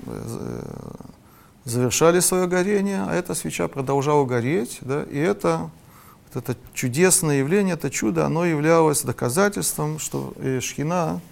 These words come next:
э, что Всевышний присутствует среди евреев, и это говорится, да, о втором храме, да. Да, то есть что мы здесь видим? Да? Мы видим, да, что уже, э,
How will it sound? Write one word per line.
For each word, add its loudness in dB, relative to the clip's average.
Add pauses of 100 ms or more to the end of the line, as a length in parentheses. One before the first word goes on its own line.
(720)
э, -4
что -6
Всевышний 0
присутствует 0
среди 0
евреев, 0
и -4
это 0
говорится, -2 (800)
да, -4
о -4
втором 4
храме, -6 (120)
да. -8 (4000)
Да, -6
то -14
есть -2
что 4
мы 4
здесь 0
видим? 0
Да? 0
Мы 0
видим, -2
да, 0
что -2
уже, 2
э, -2